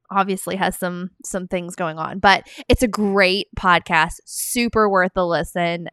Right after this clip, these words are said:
And I'm, I have, like, thirty minutes left in the last episode. It's so good. I'm gonna be so sad when it's over. It's called Scamanda. What's your next thing?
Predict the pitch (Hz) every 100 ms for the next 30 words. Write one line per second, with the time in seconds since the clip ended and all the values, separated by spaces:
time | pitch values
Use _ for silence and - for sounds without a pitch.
0 | - 180 160 156 - 175 180 175 202 214
1 | 185 170 - 208 220 208 190 160 170 180
2 | 180 170 156 170 - 175 170 - 170 165
3 | - 180 - - 247 220 226 214 190 180
4 | 180 185 _ - 202 196 196 180 180 165
5 | 156 160 - - 131 98 92 110 - -
6 | 127 - - - 165 92 85 104 - -
7 | _ - 240 - 269 - - - -